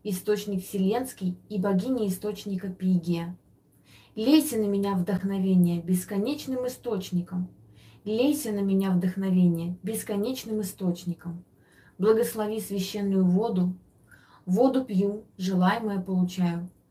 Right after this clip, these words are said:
Вода из источника желанием моим наполнится. В теле моем найдет приют. И что прошу, ко мне потянет,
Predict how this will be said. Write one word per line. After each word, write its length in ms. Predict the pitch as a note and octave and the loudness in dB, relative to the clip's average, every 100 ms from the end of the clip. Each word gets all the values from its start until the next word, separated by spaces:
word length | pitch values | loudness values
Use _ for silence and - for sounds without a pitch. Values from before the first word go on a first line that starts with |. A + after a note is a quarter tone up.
| _ _ - | _ _ -4
Вода 360 | F3+ G3+ A3 | 0 2 4
из 140 | G#3+ G3 | 2 0
источника 720 | F#3 A3+ C4 - F#3 F3+ F3 - | -2 -2 -4 -2 -4 -4 -8 -2
желанием 560 | F#3 A3 B3+ A#3+ G3 | 0 2 0 0 2
моим 300 | F#3 F#3 F3+ | 4 6 6
наполнится. 720 | F#3 G3 G3+ F#3+ F3 E3+ - - F3+ F3 - - - - | 6 2 -2 4 4 2 -4 -14 -12 -12 -12 -20 -20 -20
В 120 | - - | -20 -2
теле 280 | C4 D4+ | 4 4
моем 400 | C4 G#3 G3 F3+ | 4 0 4 6
найдет 400 | F3+ F#3 G3+ G#3 | 6 6 4 2
приют. 420 | - G3 F3+ E3 - _ _ _ _ - | -2 0 2 0 -4 _ _ _ _ -12
И 60 | G#3 | -10
что 240 | - G#3+ | -4 -4
прошу, 480 | F#3 F#3 F3+ - C4 - | -2 0 -2 -2 -6 -6
ко 120 | G#3+ | -4
мне 220 | G#3 F#3+ F3+ | 2 4 2
потянет, 580 | F3+ F3 F3+ E3 E3 | 0 -6 -4 -4 -8